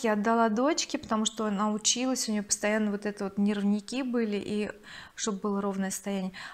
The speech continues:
А релакс меня спасает, чтобы я хорошо спала. Это мой любимчик. Следующая страничка. Всё для наших ног.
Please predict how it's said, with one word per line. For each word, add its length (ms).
А 120
релакс 680
меня 240
спасает, 560
чтобы 280
я 140
хорошо 400
спала. 500
Это 180
мой 220
любимчик. 640
Следующая 500
страничка. 580
Всё 240
для 180
наших 440
ног. 260